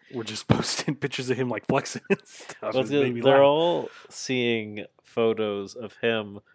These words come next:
Speaker 2: with his mask off with
Speaker 1: Yeah.
Speaker 2: Brody Junior.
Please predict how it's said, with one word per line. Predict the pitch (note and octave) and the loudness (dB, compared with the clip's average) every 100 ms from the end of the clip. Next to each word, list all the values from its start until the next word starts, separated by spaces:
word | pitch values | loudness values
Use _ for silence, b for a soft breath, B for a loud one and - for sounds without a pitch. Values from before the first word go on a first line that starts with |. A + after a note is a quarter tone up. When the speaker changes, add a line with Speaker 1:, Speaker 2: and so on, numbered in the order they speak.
| b | b
Speaker 2:
with | G#2 G#2+ | -10 -8
his | A2+ G2 | -6 -8
mask | A2 G#2+ B2 - | -6 -6 -6 -6
off | G2+ F2+ F2 - - | -6 -4 -8 -14 -18
with | G2+ F#2 F2+ - _ - | -12 -12 -12 -18 _ -6
Speaker 1:
Yeah. | A2 | -2
Speaker 2:
Brody | G#2 - - | 0 2 2
Junior. | - F#2 - | 0 -4 -10